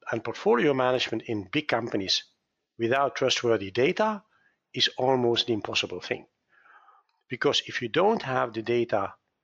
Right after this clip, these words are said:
in fact, real time, so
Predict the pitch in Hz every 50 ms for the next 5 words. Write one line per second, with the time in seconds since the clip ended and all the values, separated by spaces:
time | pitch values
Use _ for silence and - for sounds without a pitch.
0 | _ _ _ _ _ - 120 113 - - 127 117 - - - - 117 117 131 165
1 | 165 143 117 - 117 113 147 208 262 - _ _ _ _ _ _ _ _ _ _
2 | _ _ _ - - 123 127